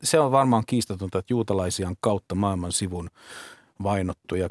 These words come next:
pogromeja on järjestetty. Et siinä mielessä tämä on kiistatonta, mutta mitä sä tarkoitat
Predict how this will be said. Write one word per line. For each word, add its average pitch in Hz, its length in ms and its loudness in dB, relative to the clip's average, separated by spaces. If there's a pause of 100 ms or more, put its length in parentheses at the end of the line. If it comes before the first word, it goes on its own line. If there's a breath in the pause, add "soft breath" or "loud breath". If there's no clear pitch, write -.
pogromeja 92 500 0
on 98 120 -2
järjestetty. 98 680 0
Et 92 80 0
siinä 110 220 2
mielessä 95 400 0
tämä 113 200 4
on 101 140 0
kiistatonta, 101 680 -2
mutta 101 240 -2
mitä 143 300 2
sä 120 160 0
tarkoitat 104 420 2